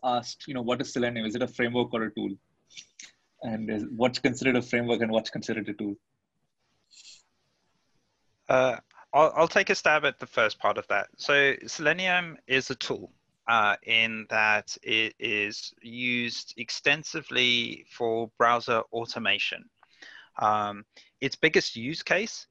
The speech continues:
Speaker 2: is testing, um, but it's designed purely to drive a browser. Uh, so that's why, like, people were, uh, like, when Simon created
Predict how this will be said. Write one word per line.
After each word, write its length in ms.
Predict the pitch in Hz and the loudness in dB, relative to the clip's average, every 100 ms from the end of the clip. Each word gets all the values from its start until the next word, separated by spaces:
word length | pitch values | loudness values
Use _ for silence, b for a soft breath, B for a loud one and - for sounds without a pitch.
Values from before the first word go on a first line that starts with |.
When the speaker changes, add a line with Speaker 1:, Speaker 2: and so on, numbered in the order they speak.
| - | -10
Speaker 2:
is 160 | 117 | -8
testing, 560 | - 117 - - 196 214 B B B - | -2 -2 -2 -4 -4 -8 B B B -2
um, 360 | 117 113 113 117 _ - | 2 2 0 -10 _ 2
but 200 | 127 120 | 2 2
it's 200 | 127 117 | -2 -4
designed 800 | - 123 120 120 127 131 117 117 - | -6 0 4 6 4 0 -6 -10 -10
purely 540 | - 120 123 127 127 | -2 4 4 6 2
to 420 | 117 - 117 110 107 - | 0 -4 -4 -4 -6 -8
drive 560 | 107 98 104 104 101 - - - | 0 4 6 6 2 -4 -18 -4
a 220 | 113 104 101 - | -4 -2 -6 0
browser. 600 | 104 98 95 98 98 - B B B | 2 2 0 -4 -4 -6 B B B
Uh, 260 | 101 95 95 | 2 2 2
so 140 | - | 2
that's 200 | 110 110 | 2 4
why, 140 | 120 110 | 4 6
like, 240 | 107 104 | 4 2
people 300 | 117 110 110 | -2 -4 -2
were, 260 | 110 104 - - | 0 0 0 0
uh, 80 | |
like, 300 | 107 98 - - | 2 2 0 -10
when 360 | - 110 107 104 | -4 -2 -2 -4
Simon 600 | - 123 113 113 110 107 | 2 2 2 -2 -4 -4
created 600 | - 110 101 - 98 | 2 2 2 -2 -2